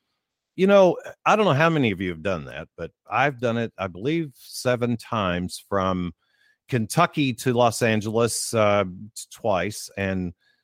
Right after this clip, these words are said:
three times at least. I may be short, and maybe it was seven times total. In fact, it is. But from Daytona Beach to L A,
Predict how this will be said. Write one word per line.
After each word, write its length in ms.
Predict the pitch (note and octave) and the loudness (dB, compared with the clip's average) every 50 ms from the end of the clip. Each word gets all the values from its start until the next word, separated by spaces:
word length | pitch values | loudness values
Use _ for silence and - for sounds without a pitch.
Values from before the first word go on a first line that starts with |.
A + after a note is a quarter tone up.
| _ _ _ _ _ _ | _ _ _ _ _ _
three 220 | - A#2+ C#3+ D3+ C#3 | -4 -2 0 0 0
times 540 | - - B2 A2+ A2 G#2+ G#2+ G2+ - - - | 0 0 0 2 2 2 0 -2 -4 -6 -6
at 260 | G#2+ A2 G2+ C#2+ G2+ | -6 -6 -6 -6 -4
least. 280 | A2 G#2+ G2 - - | -4 -4 -4 -4 -4
I 80 | A2+ G#2 | -2 0
may 160 | A2 C3+ F3+ | 0 2 0
be 160 | G#3 F3 D3+ | 0 0 -2
short, 420 | A#2+ - - - A#2 G#2 F#2 F2 - _ - | -4 -6 -4 -2 0 0 0 0 -4 _ -12
and 100 | G2 G2 | -8 -4
maybe 240 | C#3+ F3+ G3+ A3+ G#3 | -2 -2 -2 -2 -2
it 80 | F3 | -4
was 140 | G2 F2+ - | -4 -8 -10
seven 400 | - - - D3+ D#3 C#3 B2 G#2+ | -6 -4 -4 -2 -2 -2 -4 -4
times 360 | - A2+ A2 G#2 F#2 - - | -4 -4 -2 -2 -4 -6 -8
total. 440 | - - - - G2+ F2+ D2+ C2+ C#2+ | -14 -10 -6 -4 -4 -4 -4 -6 -8
In 80 | C#2 - | -8 -4
fact, 280 | - G2+ G2 - - | -2 -2 -2 -2 -4
it 100 | D2 - _ | -10 -14 _
is. 480 | - G#2 G2 E2+ D2+ C#2+ C#2+ - - - _ - | -8 -6 -4 -4 -4 -6 -8 -10 -14 -14 _ -4
But 260 | F2+ F2 E2 E2 D2+ - _ - - _ | -2 0 0 0 -2 -6 _ -20 -20 _
from 180 | - - - A2+ | -2 0 0 2
Daytona 460 | A2+ C#3 C#3 B2+ - D3 C3+ B2+ C3 | 4 4 4 4 4 4 4 4 4
Beach 320 | A#2+ A3 A#3+ G#3 - - - | 4 4 2 2 0 -2 -4
to 120 | - - | -4 -2
L 220 | - G2+ F2 F2 F2 | 0 0 0 0 0
A, 280 | D#2+ F2 G#2 C#3 D#3+ | 0 0 0 -2 -4